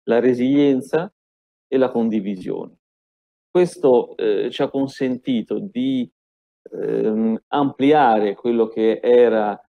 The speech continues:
il dettato normativo, eh, previsto dal primo protocollo Stato, eh, sindacati dello scorso quattordici di marzo, no? Dove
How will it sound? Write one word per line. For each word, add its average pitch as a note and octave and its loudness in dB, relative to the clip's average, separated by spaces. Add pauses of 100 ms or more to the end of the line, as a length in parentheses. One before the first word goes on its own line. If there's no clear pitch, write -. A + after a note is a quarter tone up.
(200)
il A2+ -4
dettato A2+ -2
normativo, G#2+ -4
eh, G#2 -2
previsto G#2+ -4
dal G#2 -4
primo A#2 -6
protocollo G#2 -2
Stato, G#2+ -4
eh, G#2+ -10
sindacati G#2+ -6
dello G2 -4
scorso - -10
quattordici G2 -14
di E2+ -18
marzo, - -12
no? G#2 -8
Dove G#2+ 2